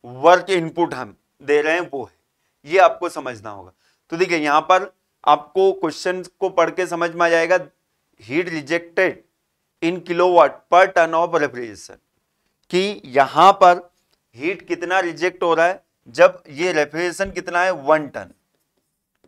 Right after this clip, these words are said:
ये वन टन है। वन टन का मतलब क्या होता है? वन टीआर का मतलब होता है थ्री पॉइंट फ़ाइव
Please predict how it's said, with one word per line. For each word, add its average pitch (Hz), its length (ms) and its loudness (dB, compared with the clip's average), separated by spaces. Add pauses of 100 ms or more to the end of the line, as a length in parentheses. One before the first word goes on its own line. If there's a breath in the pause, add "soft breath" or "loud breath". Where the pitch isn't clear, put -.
(640)
ये 151 260 -4
वन 170 300 0
टन 151 220 4
है। 107 100 -18
वन 147 300 -4
टन 185 220 2
का 185 120 -2
मतलब 180 280 -2
क्या 180 180 2
होता 175 220 0
है? 185 100 -10 (340)
वन 156 220 -2
टीआर 175 300 2
का 175 120 -2
मतलब 175 320 -4
होता 165 180 -2
है 175 100 0
थ्री 160 200 -12
पॉइंट 175 320 -8
फ़ाइव 170 260 0